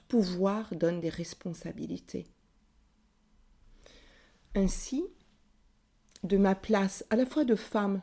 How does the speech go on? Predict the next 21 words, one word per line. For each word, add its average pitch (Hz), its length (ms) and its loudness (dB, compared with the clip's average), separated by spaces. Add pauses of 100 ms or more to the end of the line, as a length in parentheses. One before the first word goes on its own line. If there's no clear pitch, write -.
j'ai - 140 -8
soixante-trois 185 840 -4
ans, 165 120 -8 (880)
à 233 100 2
la 233 140 4
fois, 269 600 -4 (440)
euh, 190 80 0
de 175 100 -4
psychanalyste, 220 960 0 (180)
avec 160 220 -4
l'expérience 185 720 -4
qui - 160 -8
est 185 40 -2
la 175 100 -4
mienne. 170 480 -6 (720)
Je 190 140 0
suis 226 180 -2
aussi 233 240 0
psychosociologue 185 920 -4
de 180 80 -4
formation. 165 600 -12